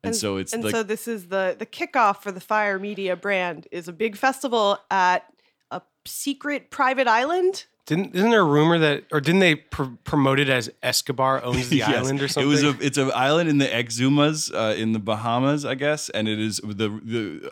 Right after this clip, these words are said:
Speaker 1: uh, supposedly formerly owned by Pablo Escobar.
Speaker 3: It's always a good start.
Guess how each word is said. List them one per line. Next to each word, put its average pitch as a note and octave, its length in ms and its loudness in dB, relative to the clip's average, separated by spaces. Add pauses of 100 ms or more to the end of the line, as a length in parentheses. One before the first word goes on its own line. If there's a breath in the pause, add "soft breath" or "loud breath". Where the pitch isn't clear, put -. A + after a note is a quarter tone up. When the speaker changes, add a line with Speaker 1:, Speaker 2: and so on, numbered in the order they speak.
(120)
Speaker 1:
uh, A2 80 -10 (480)
supposedly C3+ 800 0
formerly A2 480 0
owned F#2 360 -4
by F2 200 -4
Pablo F2 400 -6
Escobar. D2 560 -12 (140)
Speaker 3:
It's - 100 -12
always D#3+ 260 2
a C3+ 40 -6
good C3 180 0
start. A2+ 440 -2